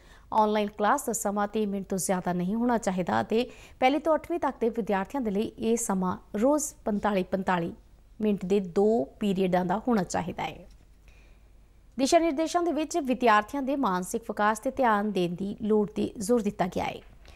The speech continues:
ਉਨ੍ਹਾਂ ਕਿਹਾ ਕਿ ਨੌਂ ਤੋਂ ਬਾਰਾਂ ਕਲਾਸ ਦੇ ਵਿਦਿਆਰਥੀਆਂ ਦੇ ਲਈ ਪੰਤਾਲੀ ਪੰਤਾਲੀ ਮਿੰਟ ਦੇ ਚਾਰ ਪੀਰੀਅਡ ਆਨਲਾਈਨ ਹੋਣੇ ਚਾਹੀਦੇ ਨੇ। ਕੇਂਦਰੀ ਮੰਤਰੀ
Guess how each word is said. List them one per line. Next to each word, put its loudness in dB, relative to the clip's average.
ਉਨ੍ਹਾਂ 2
ਕਿਹਾ 2
ਕਿ 2
ਨੌਂ 6
ਤੋਂ 0
ਬਾਰਾਂ 2
ਕਲਾਸ 2
ਦੇ -4
ਵਿਦਿਆਰਥੀਆਂ -2
ਦੇ -4
ਲਈ 0
ਪੰਤਾਲੀ 0
ਪੰਤਾਲੀ -2
ਮਿੰਟ -4
ਦੇ 0
ਚਾਰ 2
ਪੀਰੀਅਡ 0
ਆਨਲਾਈਨ -2
ਹੋਣੇ -2
ਚਾਹੀਦੇ -2
ਨੇ। -6
ਕੇਂਦਰੀ 2
ਮੰਤਰੀ 0